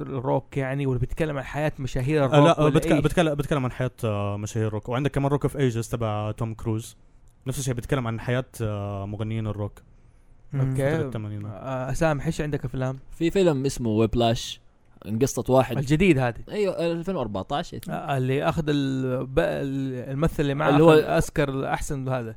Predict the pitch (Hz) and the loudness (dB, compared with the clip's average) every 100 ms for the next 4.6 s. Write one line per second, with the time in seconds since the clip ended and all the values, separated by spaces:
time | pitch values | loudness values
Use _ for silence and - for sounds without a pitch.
0 | - 147 131 143 165 143 127 - 156 185 | -2 0 2 2 4 4 2 -4 2 4
1 | 156 - 127 - 147 143 147 104 104 - | 4 2 -8 -4 -4 2 2 2 -4 -12
2 | - _ _ _ - _ - 120 117 120 | -12 _ _ _ -20 _ -6 -4 -2 0
3 | 156 - 131 160 - 131 85 120 117 147 | 0 0 -2 -2 -2 -2 0 0 2 4
4 | 156 156 135 127 107 | 2 0 -4 -4 -6